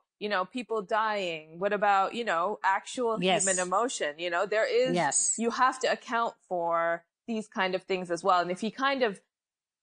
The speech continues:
Speaker 1: left that out, for me, that would be not a very, um, it wouldn't be fulfilling for me.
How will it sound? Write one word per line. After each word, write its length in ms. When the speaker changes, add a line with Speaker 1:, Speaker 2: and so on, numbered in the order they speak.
Speaker 1:
left 440
that 240
out, 420
for 100
me, 560
that 200
would 220
be 480
not 320
a 80
very, 840
um, 640
it 120
wouldn't 260
be 100
fulfilling 640
for 160
me. 460